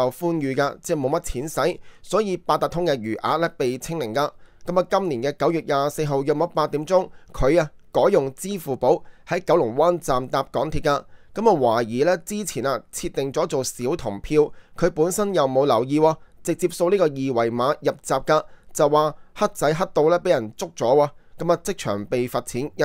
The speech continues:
千蚊㗎。噉啊，事主形容當時啊，一朝早喺地鐵狂喊啊，就話啦，「罰我五百蚊，我都冇咁辛苦啊，罰一千蚊喎，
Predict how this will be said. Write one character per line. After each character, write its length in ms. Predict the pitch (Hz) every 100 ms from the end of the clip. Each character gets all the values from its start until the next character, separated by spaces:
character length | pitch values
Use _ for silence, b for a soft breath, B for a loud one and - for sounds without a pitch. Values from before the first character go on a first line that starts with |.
| -
千 180 | - 147
蚊 160 | 147
㗎。 180 | 143 139 - _ b b b b b b
噉 160 | 226 247
啊， 20 |
事 220 | - 165
主 80 | 175
形 160 | 196
容 160 | 131 131
當 180 | 185 202
時 200 | - 139
啊， 180 | 156 131
一 80 | - 180
朝 140 | - 185
早 280 | 160 151 -
喺 120 | - 131
地 180 | 143 131
鐵 140 | 113
狂 340 | - 117 104 117
喊 300 | 156 160 160
啊， 140 | 147 - - - b b b b
就 160 | 175 170
話 140 | 170
啦， 140 | 175 175
「罰 160 | 160 -
我 180 | 170 -
五 200 | 156 165
百 100 | 175
蚊， 200 | 208 208 196 -
我 180 | 127
都 100 | 180
冇 240 | 202 139 151
咁 140 | 160
辛 200 | 165 180
苦 140 | - 151
啊， 200 | 156 123 -
罰 180 | - 147
一 60 | 185
千 200 | - 180
蚊 160 | 180 170
喎， 420 | 143 143 143